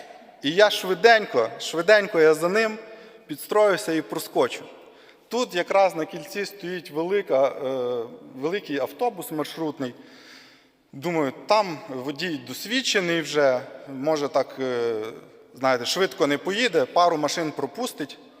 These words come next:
Ну, я би то точно на його місці так зробив. Бо я, знаєте, маю, е, християнське, таке щире серце, бачаче проблеми людей. Але він вирішив так не робити.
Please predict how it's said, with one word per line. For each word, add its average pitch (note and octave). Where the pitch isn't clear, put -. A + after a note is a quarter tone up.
Ну, D3+
я F3+
би F3
то -
точно C3+
на C3
його C3
місці D#3+
так C3
зробив. D3+
Бо B2
я, C#3+
знаєте, D3
маю, C#3
е, C3
християнське, B2
таке -
щире D#3
серце, -
бачаче B2
проблеми B2
людей. B2
Але C3+
він C#4
вирішив B3+
так A3
не A3
робити. F3+